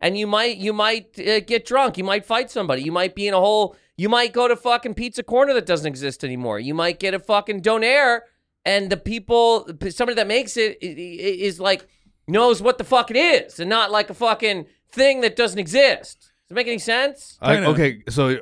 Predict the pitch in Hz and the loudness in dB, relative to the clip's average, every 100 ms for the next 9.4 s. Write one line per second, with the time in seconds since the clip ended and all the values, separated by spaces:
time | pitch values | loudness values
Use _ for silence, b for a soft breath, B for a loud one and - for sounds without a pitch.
0 | - 117 123 123 123 123 113 135 123 120 | -6 -4 -2 0 2 0 -2 0 2 2
1 | 113 117 - b b b b _ _ _ | 0 -4 -6 b b b b _ _ _
2 | _ _ 120 113 110 127 139 127 117 95 | _ _ -2 -2 0 0 0 0 -2 -2
3 | 104 - - 143 143 143 156 - _ _ | -4 -4 -4 -4 -2 -2 -4 -8 _ _
4 | - 143 139 135 135 135 113 131 - 120 | -14 -12 -10 -12 -16 -14 -12 -12 -12 -14
5 | 104 - 120 139 285 214 170 170 180 165 | -14 -12 -4 -2 -2 -4 -4 -4 -4 -2
6 | 190 165 143 143 131 160 147 - 92 110 | -2 -2 -4 -6 -8 -6 -8 -8 -10 -8
7 | 135 131 - 139 135 135 139 139 143 151 | -8 -10 -8 -6 -4 -4 -2 0 0 -2
8 | 156 113 135 143 135 135 120 160 113 143 | -2 -4 -2 0 -2 -4 -4 -4 -4 -4
9 | 135 131 131 131 | -2 -4 -4 -6